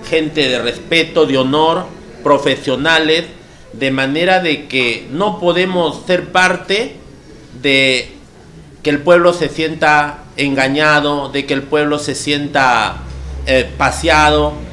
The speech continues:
No podemos ser parte de improvisación, de incapacidad, de actitudes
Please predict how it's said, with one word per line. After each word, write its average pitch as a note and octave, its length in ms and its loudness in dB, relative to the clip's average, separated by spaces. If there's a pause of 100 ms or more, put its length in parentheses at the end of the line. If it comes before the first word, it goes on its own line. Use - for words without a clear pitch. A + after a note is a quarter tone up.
(220)
No E3 220 -2
podemos F#3 420 2
ser E3+ 160 0
parte F3 400 0
de D3 80 0
improvisación, C#3+ 1040 -2
de D3+ 60 -2
incapacidad, C#3 1040 0 (400)
de C3+ 640 2
actitudes D3 760 0